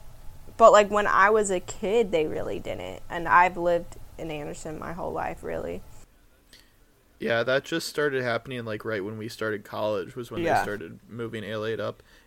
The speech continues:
Speaker 2: And now you can get, uh, is it ale? No, you can, it's Cheerwine. Cheerwine you can get at
Speaker 1: Oh, yeah.
Speaker 2: Kroger's all the way up through Illinois nowadays.
Speaker 1: Yeah, I saw that. It was, like, on sale. I've never had Cheerwine.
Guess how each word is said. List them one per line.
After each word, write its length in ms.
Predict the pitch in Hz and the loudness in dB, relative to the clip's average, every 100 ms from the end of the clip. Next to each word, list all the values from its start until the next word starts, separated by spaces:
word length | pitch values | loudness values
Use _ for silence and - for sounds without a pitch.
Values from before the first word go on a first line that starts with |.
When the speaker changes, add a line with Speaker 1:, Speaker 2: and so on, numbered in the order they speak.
| - | -10
Speaker 2:
And 160 | 127 | -6
now 200 | 123 131 | -2 2
you 140 | 151 143 | 2 0
can 200 | 139 131 | -4 -6
get, 280 | 127 120 - _ _ _ | -4 -4 -6 _ _ _
uh, 500 | - - 110 110 117 - _ _ - | -8 -6 -4 -4 -6 -10 _ _ -20
is 120 | - | -18
it 100 | - | -12
ale? 220 | 113 123 - | -8 -8 -8
No, 160 | 120 123 | -6 -4
you 140 | 120 | -6
can, 200 | 120 107 - - | -8 -14 -18 -14
it's 220 | - 127 - | -6 -6 -6
Cheerwine. 680 | - 170 165 139 123 113 101 | -8 0 2 2 2 -2 -6
Cheerwine 560 | - 151 143 131 123 | -6 -4 -2 -2 -2
you 80 | 117 | -6
can 160 | 123 113 | -8 -2
get 100 | 190 | 2
at 80 | |
Speaker 1:
Oh, 40 | 175 | 2
yeah. 160 | 165 160 | 4 2
Speaker 2:
Kroger's 280 | - 110 113 | 0 -4 -4
all 200 | - 123 | -2 0
the 60 | 120 | 0
way 140 | 117 | 0
up 140 | 113 | -2
through 180 | - 117 | -4 -6
Illinois 400 | 90 113 113 113 | -4 -4 -6 -8
nowadays. 760 | - 95 95 90 95 - - - _ _ _ - | -8 -8 -6 -6 -6 -8 -14 -18 _ _ _ -6
Speaker 1:
Yeah, 420 | 196 185 180 170 - - | 2 8 8 8 6 8
I 300 | 208 339 392 | 10 10 6
saw 360 | - - 208 277 | -2 6 8 10
that. 180 | 233 | 8
It 60 | 214 | 6
was, 160 | 262 285 | 4 2
like, 220 | 320 - | 2 2
on 500 | - 190 196 196 190 | 0 0 2 0 -4
sale. 680 | 196 - 175 180 196 208 208 | -8 -4 0 4 4 2 0
I've 160 | - 214 | 4 4
never 280 | 233 208 202 | 6 2 2
had 180 | 190 160 | 0 -2
Cheerwine. 340 | 160 160 151 | -2 -4 -4